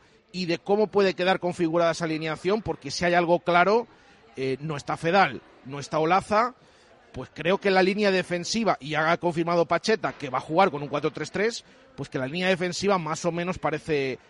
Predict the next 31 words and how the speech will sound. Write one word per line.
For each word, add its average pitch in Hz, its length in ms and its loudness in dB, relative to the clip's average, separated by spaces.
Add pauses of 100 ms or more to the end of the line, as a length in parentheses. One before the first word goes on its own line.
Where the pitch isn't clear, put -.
(140)
parece 160 340 -2
clara 165 300 4
para, 135 480 2
para 151 180 -2
ese 170 180 -2
partido. 240 560 -2 (380)
A - 100 -4
ver 254 80 -4
qué 240 80 0
pasa 202 220 -2
en 185 60 -4
el 175 100 -2
lateral 156 340 2
derecho, 131 420 -6
¿eh? 233 140 0
Que, 156 420 0
que 156 80 -6
ya 170 120 -2
les 208 120 -2
venimos 202 340 -4
informando 190 520 0
en 185 60 -2
las 175 120 -6
últimas 175 400 -6
horas 214 380 2 (220)
de 160 100 -2
cómo 185 220 0
está 180 140 -2
el 160 100 -2
tema 165 220 -2
Fresneda, 214 760 0